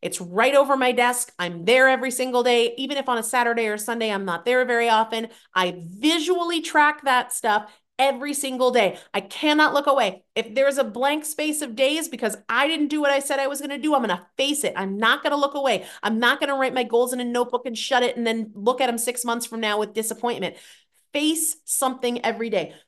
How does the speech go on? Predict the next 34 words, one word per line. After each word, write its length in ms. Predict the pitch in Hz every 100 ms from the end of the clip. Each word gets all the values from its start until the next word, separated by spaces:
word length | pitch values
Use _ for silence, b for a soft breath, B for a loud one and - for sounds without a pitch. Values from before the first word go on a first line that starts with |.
| -
There's 160 | 226
another 480 | 226 226 226 262 294
tool 340 | 294 254 247 254
that 120 | 240
I 80 | 214
love, 520 | 208 185 196 277 311 _ _ _ -
and 120 | 220 208
it's 160 | 202
an 160 | 202 -
app 320 | 220 202 214 -
called 380 | - 208 185
Streaks. 800 | - - - 196 160 151 - - _ _ _ b b -
I 80 | 208
shared 320 | 208 226 226
it 100 | 208
with 140 | 208
the 80 | 208
consistency 580 | 226 208 220 214 214 220
course. 300 | 220 208 214
I 40 |
might 180 | 220 226
have 100 | 220
even 220 | 202 202
mentioned 320 | 185 190 196
on 100 | 185
the 80 | 175
podcast, 600 | - 165 180 196 180 -
but 180 | 196 -
it's 140 | 202 208
a 80 |
really, 520 | 190 185 226 294 320 285
really 280 | 262 240
great 360 | 190 185 196 -
app 340 | 190 180 180